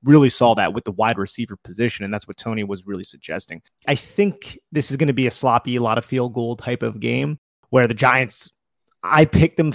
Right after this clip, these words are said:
nineteen to seventeen, but I think you're right, man. I, I think it, it can easily go the other way. I don't think this is a solidified win, despite the fact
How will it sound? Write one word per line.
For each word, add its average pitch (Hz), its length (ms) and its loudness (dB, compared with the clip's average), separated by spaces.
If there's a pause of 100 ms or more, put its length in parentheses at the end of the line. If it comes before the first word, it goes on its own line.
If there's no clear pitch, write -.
nineteen 143 460 -4
to 139 60 -2
seventeen, 143 500 -6
but 135 80 2
I 135 60 2
think 160 240 -4
you're 156 120 0
right, 143 180 2
man. 135 180 -2
I, 127 180 0
I 127 40 6
think 147 280 0
it, 131 200 0
it 135 300 -8
can 131 120 -6
easily 123 680 -2 (120)
go 139 220 6
the 123 160 -2
other 120 240 -4
way. 95 240 -10
I 113 80 -2
don't 127 140 -2
think 123 120 -8
this - 160 -12
is 120 80 -6
a 110 40 -6
solidified 113 640 -2
win, 110 240 -4
despite 107 400 -6
the 101 80 -14
fact 107 380 -2